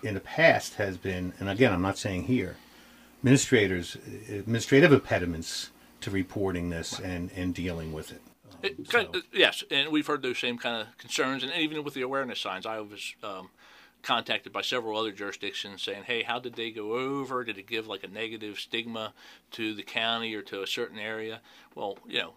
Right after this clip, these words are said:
Speaker 2: stigma aside, we're losing lives. Let's put
Speaker 1: Right.
Speaker 2: that on the back burner and let's deal with what matters and let's,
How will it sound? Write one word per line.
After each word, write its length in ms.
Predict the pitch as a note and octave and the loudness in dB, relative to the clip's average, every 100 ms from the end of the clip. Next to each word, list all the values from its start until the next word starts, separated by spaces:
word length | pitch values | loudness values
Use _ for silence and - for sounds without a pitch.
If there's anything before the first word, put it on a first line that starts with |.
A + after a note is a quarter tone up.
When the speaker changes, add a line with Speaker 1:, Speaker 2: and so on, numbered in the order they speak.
| - | -12
Speaker 2:
stigma 400 | - - D#3+ - | -10 -8 -10 -8
aside, 400 | - C3+ A#2 A2 | -4 -2 -2 -2
we're 140 | A2+ A#2 | -8 -6
losing 420 | B2+ B2+ A#2+ G2+ | -2 -2 -2 -4
lives. 420 | G#2 F2+ E2 - | -6 -6 -8 -8
Let's 140 | A2 | -8
put 160 | - - | -6 -2
Speaker 1:
Right. 120 | A2+ | 2
Speaker 2:
that 100 | A#2 | 2
on 100 | A2+ | 0
the 60 | G2+ | 2
back 260 | A2+ G#2 | 4 2
burner 300 | - A2 A2 | 0 0 0
and 80 | G#2 | 0
let's 160 | G#2+ A2 | -2 0
deal 240 | B2+ A#2+ | 2 2
with 120 | G#2+ | 0
what 160 | G#2 G2 | -6 -6
matters 460 | A2 A2 G#2+ G#2 G2+ | 0 0 0 -4 -6
and 80 | |
let's, 180 | G2+ - | -8 -10